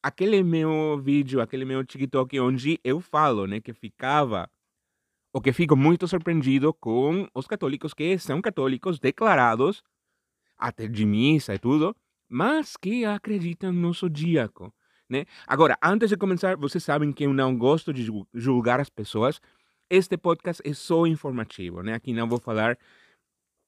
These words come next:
aqui não vou falar se uma pessoa é pecador ou não é pecador. Aqui só queremos expor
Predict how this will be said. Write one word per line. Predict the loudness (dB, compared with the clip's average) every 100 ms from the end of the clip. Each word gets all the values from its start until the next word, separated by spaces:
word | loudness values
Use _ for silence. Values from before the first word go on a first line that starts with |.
| -16 -6
aqui | 0 4
não |
vou | 4
falar | 4 4 2 0
se | -8 -6 -2
uma | 0 -2
pessoa | -6 -6 -2 0 0 -4 -4
é | -2 0 -2
pecador | -6 -8 -2 2 4 6 4
ou | 2
não | -2
é | -6
pecador. | -10 -10 -6 -4 -4 -6 _ _ _ -8
Aqui | -6 0 2 2
só | 0 -2
queremos | -2 -2 -2 -2 -6
expor | -10 -8 0 4 4 4